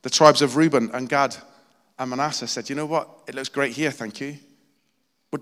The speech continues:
we don't even want to go into the promised land. We don't even want to go in. It looks great here." They settled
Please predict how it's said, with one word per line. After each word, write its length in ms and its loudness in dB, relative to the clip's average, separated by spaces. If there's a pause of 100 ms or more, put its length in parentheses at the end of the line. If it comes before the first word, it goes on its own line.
we 100 -2
don't 140 0
even 160 -2
want 100 0
to 60 -2
go 80 -2
into 180 -2
the 80 -4
promised 320 -4
land. 260 -12 (720)
We 60 -8
don't 100 -4
even 160 -8
want 80 -2
to 60 -4
go 160 2
in. 60 0
It 100 -4
looks 180 -2
great 300 -4
here." 240 -8
They 120 -10
settled 600 -4